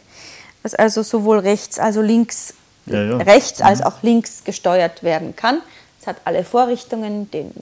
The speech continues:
Speaker 1: den Pitch, den Stick und die ganzen Pedale, sowohl links als auch rechts.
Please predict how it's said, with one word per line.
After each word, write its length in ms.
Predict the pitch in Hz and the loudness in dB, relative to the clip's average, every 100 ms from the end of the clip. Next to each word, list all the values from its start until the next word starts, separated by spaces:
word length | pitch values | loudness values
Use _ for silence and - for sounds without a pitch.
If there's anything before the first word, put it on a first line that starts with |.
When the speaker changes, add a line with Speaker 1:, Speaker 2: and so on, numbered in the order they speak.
| - | -12
Speaker 1:
den 280 | - - - | -12 -12 -16
Pitch, 480 | - 269 - - - | -4 -4 -4 -8 -6
den 140 | 160 | -6
Stick 400 | - 262 208 - - | -4 -4 -6 -12 -12
und 140 | 180 | -8
die 40 | |
ganzen 300 | 165 165 175 | -4 -4 -6
Pedale, 500 | 180 170 139 131 208 | -6 -4 0 2 2
sowohl 380 | 220 196 180 185 - - - | 0 -2 0 -2 -4 -16 -4
links 300 | 220 233 - | 0 0 0
als 240 | 208 196 | -2 0
auch 160 | 170 170 | -4 -2
rechts. 340 | 208 285 - | -2 -2 -10